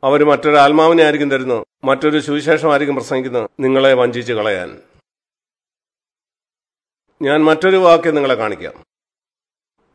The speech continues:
ഒന്ന് തീമോത്തിയോസ് നാലാം അധ്യായം ഇവിടെ പറയുന്നു, അവസാന നാളുകളിൽ പറയുന്നു, ആത്മാവ് തെളിവായിട്ട് പറയുന്നു, ചിലർ വിശ്വാസം വിട്ട് തെറ്റിപ്പോകും. ഇത് അവിശ്വാസികളെ കുറിച്ചല്ല പറയുന്നത്. ഇവർ വിശ്വാസത്തിലേക്ക് വന്ന ആളുകളാണ്,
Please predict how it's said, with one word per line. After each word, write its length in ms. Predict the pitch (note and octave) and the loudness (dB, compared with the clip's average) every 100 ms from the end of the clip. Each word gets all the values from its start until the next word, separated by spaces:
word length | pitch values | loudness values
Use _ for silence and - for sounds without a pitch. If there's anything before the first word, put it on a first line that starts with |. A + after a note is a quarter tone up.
| - | -4
ഒന്ന് 300 | C#3+ D#3+ E3 | 0 2 2
തീമോത്തിയോസ് 560 | D#3+ E3 E3 D#3+ D#3 D3 | 4 4 4 2 0 0
നാലാം 320 | D3+ F3 E3+ | 4 4 4
അധ്യായം 600 | D3+ D#3 D3+ C#3+ G#2+ - - | 4 4 4 0 -6 -12 -4
ഇവിടെ 260 | C#3+ D#3+ | 2 4
പറയുന്നു, 420 | E3 D#3+ D#3+ E3 E3 | 6 6 6 6 4
അവസാന 460 | C#3+ D3+ D#3+ D#3+ | 4 2 2 4
നാളുകളിൽ 600 | D#3 D3+ D3+ C#3+ A#2+ - _ _ D3 | 4 4 2 0 -4 -12 _ _ 2
പറയുന്നു, 460 | E3 F#3 F#3 F3+ | 4 4 2 2
ആത്മാവ് 640 | D3+ D#3+ F3+ F#3 F#3 F#3+ F#3 | 4 4 4 4 4 4 2
തെളിവായിട്ട് 540 | D#3 F3+ G3 G3+ G#3 | 2 4 6 6 6
പറയുന്നു, 680 | G3+ F#3 F#3 F3 D3 F2+ - - _ _ _ _ _ _ _ _ _ _ - | 4 2 2 2 0 -2 -12 -20 _ _ _ _ _ _ _ _ _ _ -6
ചിലർ 460 | - D#3+ G3 G3 | -2 2 2 2
വിശ്വാസം 760 | E3 D#3 - F3 G3 G3 G3+ F#3 | 0 -4 0 2 4 2 -2 -2
വിട്ട് 540 | E3+ - F3+ E3 C#3+ D3 | -4 -2 2 2 2 -2
തെറ്റിപ്പോകും. 840 | C#3+ F3+ E3+ D#3+ C3+ G2 C#2 _ C#3+ | -4 -6 -2 -2 -2 -6 -14 _ -6
ഇത് 220 | C#3+ D#3+ | 2 4
അവിശ്വാസികളെ 760 | C#3+ D3 D3 D#3+ D#3 E3 D#3+ | 4 2 0 0 0 0 0
കുറിച്ചല്ല 440 | D#3 D3 C3+ B2+ C#3 | -2 -4 -4 -2 -2
പറയുന്നത്. 500 | B2 A#2 G#2+ F2 - _ _ | -2 -4 -6 -10 -16 _ _
ഇവർ 260 | D3 D3 F#3+ | -4 0 2
വിശ്വാസത്തിലേക്ക് 680 | E3+ D#3+ F3+ E3+ F#3 G3+ F#3+ | 0 2 2 2 0 -2 0
വന്ന 200 | F3 G3+ | 0 2
ആളുകളാണ്, 640 | G3+ G3 F3 B2 E2 - | 2 2 0 -2 -6 -16